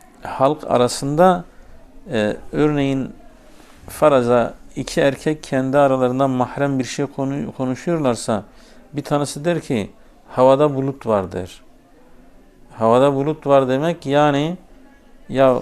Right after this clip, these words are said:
bak kadınlar geliyor, mahrem kadınlar geliyor, bu nazik konulara girmeyelim." demektir örneğin. Bu bir kinayedir yani. "Havada bulut var." ifadesi bir kinaye.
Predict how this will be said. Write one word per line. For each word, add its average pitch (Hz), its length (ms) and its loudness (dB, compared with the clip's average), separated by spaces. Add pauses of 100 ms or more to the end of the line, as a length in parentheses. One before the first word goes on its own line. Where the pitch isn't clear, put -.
(400)
bak 123 240 -2
kadınlar 135 500 2
geliyor, 110 360 0
mahrem 113 500 -2
kadınlar 123 460 0
geliyor, 147 400 -2 (340)
bu 131 120 -2
nazik 123 440 0
konulara 110 400 -2
girmeyelim." 98 760 -6
demektir 87 560 -10 (160)
örneğin. 92 420 -10 (140)
Bu 147 140 -6
bir 151 100 -2
kinayedir 104 600 -8
yani. 78 120 -18 (600)
"Havada 117 380 2
bulut 135 340 -6
var." 107 100 -2
ifadesi 101 680 -6
bir 123 120 -4
kinaye. 98 420 -6